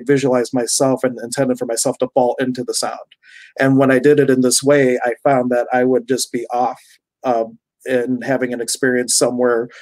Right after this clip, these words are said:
uh, with the energy. And that would work with, um, like, frankincense, like you were gonna be doing, or pretty much any medicine. And when you're, when you're calling things in too, uh, the way that we do it in the Q'ero tradition, you would say something like Ahaya, which means attention,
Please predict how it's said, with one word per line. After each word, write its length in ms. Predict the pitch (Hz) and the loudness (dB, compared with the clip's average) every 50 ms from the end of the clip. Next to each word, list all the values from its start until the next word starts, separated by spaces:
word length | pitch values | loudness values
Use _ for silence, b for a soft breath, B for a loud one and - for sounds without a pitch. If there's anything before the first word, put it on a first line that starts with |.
| B B B - | B B B -2
uh, 160 | 127 120 120 120 117 | 0 0 0 -2 -4
with 260 | 123 127 131 127 127 - | -2 0 0 0 0 0
the 100 | 127 123 | 0 0
energy. 380 | 131 131 127 120 117 127 123 | 2 0 0 -2 -2 -2 -2
And 120 | 120 120 127 | 0 0 0
that 180 | 135 131 - | 0 0 0
would 120 | 131 127 123 | -2 -4 -2
work 220 | 120 127 123 123 - | -2 -4 -4 -2 0
with, 260 | 143 123 117 - _ | 0 -2 -2 -2 _
um, 260 | 120 113 113 113 117 - | -4 -4 -2 -4 -4 -4
like, 140 | 127 117 - _ | -6 -6 -4 _
frankincense, 540 | 139 131 127 127 135 127 - 139 127 127 | -2 -2 0 -2 -4 -2 0 -2 -2 0
like 160 | - 127 123 - | -2 -4 -2 -2
you 100 | 127 123 | -2 0
were 120 | 127 127 | 0 0
gonna 160 | 131 127 127 | 2 0 0
be 120 | 123 131 131 | 0 0 2
doing, 380 | 131 131 127 127 127 131 135 131 B B B - | 2 4 4 4 2 0 -2 -4 B B B -2
or 100 | 135 135 | -2 -2
pretty 200 | - 180 175 156 | 2 0 2 2
much 180 | 139 131 - - | 2 -2 -2 -2
any 140 | 143 156 | -2 0
medicine. 480 | 139 113 107 113 95 - - - - - _ B B B B B B B B _ _ - | 0 -2 -2 -4 -4 -6 -8 -8 -10 -16 _ B B B B B B B B _ _ -2
And 300 | 147 151 143 143 139 135 - - - _ | 0 0 0 0 -2 -4 -8 -14 -16 _
when 220 | 165 147 151 147 | -2 -2 0 0
you're, 280 | 151 147 139 143 135 139 - | 2 2 2 0 0 -2 -2
when 160 | 143 151 143 135 | 0 2 2 2
you're 80 | 131 | 0
calling 320 | 123 - 175 180 180 170 143 | -2 -2 -2 0 0 0 0
things 260 | 151 135 131 127 127 | 0 0 0 0 0
in 180 | 160 170 147 131 | 0 -2 -2 -2
too, 420 | - - 170 156 139 123 117 117 - _ 127 | -2 0 2 2 2 2 0 -4 -8 _ 0
uh, 120 | 123 120 123 - - | 0 0 0 -2 -4
the 60 | 139 | 2
way 140 | 131 151 151 | 4 4 6
that 160 | 143 143 135 | 6 4 2
we 80 | 135 131 | 2 0
do 160 | 135 135 135 | 2 2 2
it 80 | 131 131 | 2 2
in 80 | 131 | 0
the 80 | 127 117 | -2 -6
Q'ero 260 | - - 143 139 135 131 | -4 -2 0 0 0 -2
tradition, 480 | - 127 131 135 131 - 127 120 123 | -4 -2 -2 -2 -2 -4 -6 -4 -2
you 80 | 127 127 | -2 -2
would 140 | 127 127 - | -2 -2 -2
say 280 | - - 131 123 123 120 123 117 _ | -2 0 2 2 0 -2 -4 -8 _
something 340 | - - 143 131 131 127 | -6 -4 -4 -2 -2 -2
like 180 | 127 123 117 - | -2 -2 -4 -6
Ahaya, 460 | 117 110 - 147 151 151 156 151 147 143 | -8 -6 0 2 4 4 6 6 4 4
which 180 | 139 127 - - | 2 0 -2 -4
means 160 | 131 123 127 | -6 -4 -6
attention, 560 | 113 - - 139 135 131 - 139 135 135 135 | -8 -6 -4 -4 -4 -2 -2 -2 -2 -2 -4